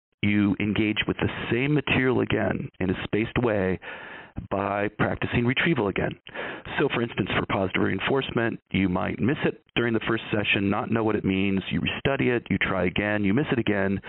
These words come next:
you're struggling, struggling, struggling, until finally you can retrieve the correct meaning of positive reinforcement. When time goes by, even with that good retrieval attempt behind you, you'll still end up forgetting. I mean, it's just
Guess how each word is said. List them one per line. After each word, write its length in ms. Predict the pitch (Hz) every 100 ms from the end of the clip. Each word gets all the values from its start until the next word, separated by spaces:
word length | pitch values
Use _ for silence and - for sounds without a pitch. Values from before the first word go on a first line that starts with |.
| - - - -
you're 140 | 92 -
struggling, 380 | 120 117 107 98
struggling, 400 | - 95 104 90 -
struggling, 500 | - 139 127 110 107
until 280 | - 92 101 98
finally 320 | 127 123 117 110
you 100 | 101
can 160 | -
retrieve 520 | 95 - - 110 107 95 - - -
the 260 | - 98 92 -
correct 340 | - 107 -
meaning 260 | 104 101 98
of 80 | -
positive 340 | 101 - -
reinforcement. 640 | 101 95 - 123 - - - - - - - - - - - - - - _ - -
When 240 | 113 107
time 260 | 101 143 151
goes 200 | 127 117 101
by, 360 | 123 123 104 104
even 320 | - 175 165
with 120 | 127 120
that 220 | 120 110 -
good 220 | 143 135
retrieval 480 | 120 - 147 139 110
attempt 300 | 117 113 -
behind 380 | 104 135 131 98
you, 160 | 98 -
you'll 200 | 131 127 -
still 260 | - 185 143
end 120 | 127
up 60 | -
forgetting. 360 | 117 139 113 - - _ -
I 60 | 113
mean, 140 | 110
it's 160 | 110 -
just 120 | 113